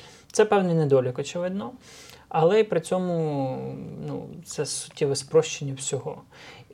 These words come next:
Р Л С, м, Sentinel плюс командний пункт,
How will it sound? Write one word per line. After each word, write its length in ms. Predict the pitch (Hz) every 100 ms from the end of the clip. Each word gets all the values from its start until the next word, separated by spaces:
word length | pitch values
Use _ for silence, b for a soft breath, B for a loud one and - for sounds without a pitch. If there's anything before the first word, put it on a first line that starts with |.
| - 180
Р 100 | 170
Л 140 | 165
С, 420 | 143 131 - - - -
м, 340 | 147 147 147 143
Sentinel 640 | 139 160 139 165 233 262 - -
плюс 440 | - 160 139 - - -
командний 460 | 160 160 156 147
пункт, 420 | 151 208 254 262